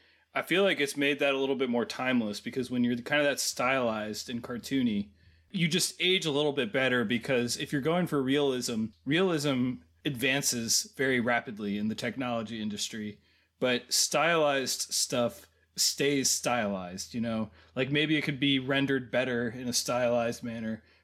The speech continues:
but if you're doing it in a very intentional style, it always looks like that style. And that, that kind of always has a certain energy to it. But I love Wind Waker. I'm a little biased on that. I don't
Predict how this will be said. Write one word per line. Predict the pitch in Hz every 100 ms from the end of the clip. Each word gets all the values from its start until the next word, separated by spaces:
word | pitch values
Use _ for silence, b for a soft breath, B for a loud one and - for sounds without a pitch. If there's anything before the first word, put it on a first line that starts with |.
| -
but | 127
if | 131
you're | 139
doing | 117 147 156
it | 143
in | 127 135
a |
very | 123 131 131
intentional | 120 - 135 - 123
style, | - - 117 120 110 113
it | 127 117
always | 135 139 127 123
looks | 117
like | 117 107
that | 107 104
style. | - 110 101 98 101 - b b b
And | 139 135
that, | 120 104
that | 127
kind | 123 139
of | 127
always | 127 147 143 131 - - -
has | 143 135 117
a | 135
certain | - 131 117 120 110 - _ _ _ 190
energy | 151 135 123 117
to | 123 104
it. | 101 -
But | - 123 107 - b b
I | 151 180
love | 165 147
Wind | 151 143
Waker. | 143 139 143
I'm | 135
a |
little | 135 131
biased | 127 131 127 -
on | 123 123
that. | 120 123 123 _ _
I | 147
don't | 180 226 208